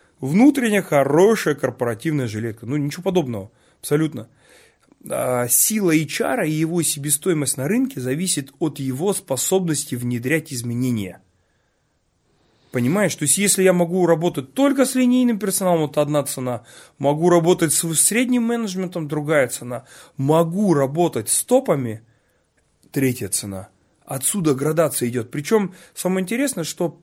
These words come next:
по узким функциональным навыкам вот этот вот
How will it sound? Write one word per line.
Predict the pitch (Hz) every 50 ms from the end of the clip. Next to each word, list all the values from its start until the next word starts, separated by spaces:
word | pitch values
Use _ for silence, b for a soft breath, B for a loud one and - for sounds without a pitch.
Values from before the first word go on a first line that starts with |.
| _ _ -
по | 196 202 196 - - -
узким | 233 233 233 - - - 175 156
функциональным | - - 170 170 151 - - 180 175 180 190 190 175 160 151 147 147 147 143 151 - -
навыкам | 170 196 254 320 339 320 262 - - 131 113 110 b b b b b b
вот | - 147 156 147 170
этот | 151 165 160 151
вот | 160 160